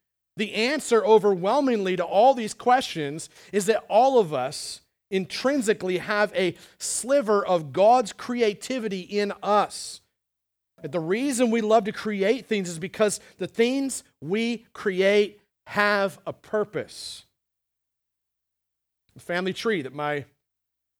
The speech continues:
wife painted in our home on the wall has a purpose. The car that was, um, the, the car that was made by that car manufacturer,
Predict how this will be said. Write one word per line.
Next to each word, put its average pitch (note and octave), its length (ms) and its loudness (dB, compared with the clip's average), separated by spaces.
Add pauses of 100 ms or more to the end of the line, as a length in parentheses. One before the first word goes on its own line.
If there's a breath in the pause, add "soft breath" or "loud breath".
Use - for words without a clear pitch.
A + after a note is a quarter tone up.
(140)
wife D#3 320 -4
painted E3 440 -4
in D3+ 180 -8
our C#3+ 160 -4
home D#3+ 500 -6
on C#3+ 420 -6
the C3+ 100 -12
wall C#3+ 320 2
has B2+ 280 -10
a C3+ 40 -14
purpose. - 760 -16 (1300)
The A#2+ 100 -16
car E3 280 0
that D3 140 -4
was, C3+ 500 -6 (400)
um, B2 460 -12 (720)
the, B2+ 80 -10
the A#2+ 160 -16
car F3+ 260 -2
that E3+ 80 -2
was C#3 120 -4
made D#3 200 -4
by D#3 140 0
that D3+ 320 -2 (120)
car F#3 340 0
manufacturer, B2+ 920 -6